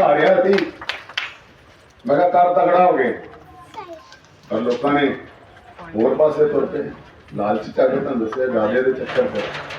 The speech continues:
ਜੋ ਹੈ ਸੀ। ਪੂਰੇ ਸ਼ਹਿਰ ਦੇ ਵਿੱਚ ਅੱਠ ਸੌ ਕਰੋੜ ਰੁਪਇਆ ਮੈਂ ਸਾਰੇ ਹਲਕਿਆਂ ਨੂੰ ਦਿੱਤਾ ਸੀ ਡਿਵੈਲਪਮੈਂਟ ਕਰਾਉਣ ਵਾਸਤੇ, ਤੇ ਆਪਣੇ ਹਲਕੇ 'ਚ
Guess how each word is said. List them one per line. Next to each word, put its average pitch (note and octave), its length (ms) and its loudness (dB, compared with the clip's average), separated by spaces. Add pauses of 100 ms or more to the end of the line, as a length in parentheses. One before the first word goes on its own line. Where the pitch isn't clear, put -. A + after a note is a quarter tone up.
(140)
ਜੋ A#2 100 -2
ਹੈ A2+ 220 0
ਸੀ। A#2+ 220 -8 (840)
ਪੂਰੇ F#3+ 240 2
ਸ਼ਹਿਰ F#3+ 340 2
ਦੇ G3 180 4
ਵਿੱਚ F#3+ 120 2
ਅੱਠ - 260 0
ਸੌ G#3+ 240 2
ਕਰੋੜ G3 280 4
ਰੁਪਇਆ G3 340 2
ਮੈਂ A3 180 2 (420)
ਸਾਰੇ F#3+ 220 2
ਹਲਕਿਆਂ E3 420 0
ਨੂੰ D#3+ 140 2
ਦਿੱਤਾ D#3+ 260 0
ਸੀ E3 60 -2
ਡਿਵੈਲਪਮੈਂਟ A#2+ 480 2
ਕਰਾਉਣ G#2+ 240 -4
ਵਾਸਤੇ, A2 280 0
ਤੇ A2 180 -2
ਆਪਣੇ G#3+ 320 4
ਹਲਕੇ G3+ 240 2
'ਚ G#3 80 0